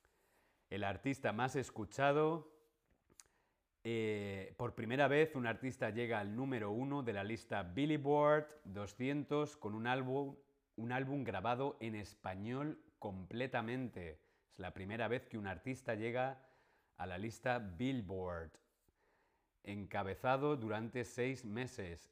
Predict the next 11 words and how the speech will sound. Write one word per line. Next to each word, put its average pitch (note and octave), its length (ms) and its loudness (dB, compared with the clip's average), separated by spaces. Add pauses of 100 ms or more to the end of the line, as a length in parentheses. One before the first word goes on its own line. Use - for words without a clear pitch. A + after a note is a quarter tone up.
Es A#2 320 -6
el F#2+ 140 -6
artista C3+ 560 -4
más G#2+ 340 -4 (100)
escuchado C3+ 840 -2
en G#2+ 160 -4
Spotify. F2+ 1040 -8 (220)
Bad A2 440 0 (320)
Bunny. F2+ 760 -2 (880)
Bad G#2+ 440 0 (180)
Bunny. F2+ 680 -2